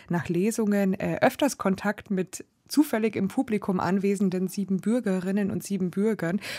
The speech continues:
Und die haben mir immer, ähm, gesagt, „Oh, Sie haben unsere wunderschöne Sprache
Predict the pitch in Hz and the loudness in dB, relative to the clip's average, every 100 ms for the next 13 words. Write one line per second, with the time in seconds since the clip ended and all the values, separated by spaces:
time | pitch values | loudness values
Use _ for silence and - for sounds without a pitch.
0 | - 190 180 165 175 180 - - 202 185 | -6 -4 -2 0 0 -2 -2 -2 0 0
1 | 185 - - 170 165 160 170 175 160 - | -4 -6 -6 -4 -4 -4 -6 -8 -6 -4
2 | 196 185 175 170 170 - 190 247 214 - | -2 -2 -2 -4 -6 -2 2 4 4 2
3 | 202 196 - 170 190 190 180 | 2 2 -2 -4 -4 -4 -8